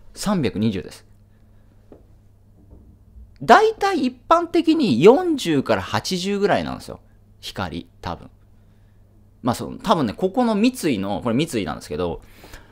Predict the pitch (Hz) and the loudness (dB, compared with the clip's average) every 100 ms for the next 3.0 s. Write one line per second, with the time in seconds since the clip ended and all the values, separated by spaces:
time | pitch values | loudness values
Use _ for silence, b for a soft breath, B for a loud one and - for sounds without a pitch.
0 | B - - 226 185 104 107 107 127 143 | B -8 2 4 4 0 0 -4 -2 -4
1 | 87 69 90 82 - - - - - - | -6 -6 -4 -6 -8 -18 -14 -10 -8 0
2 | 147 214 - - - - 190 - 87 | 4 4 2 -8 -12 0 2 2 -2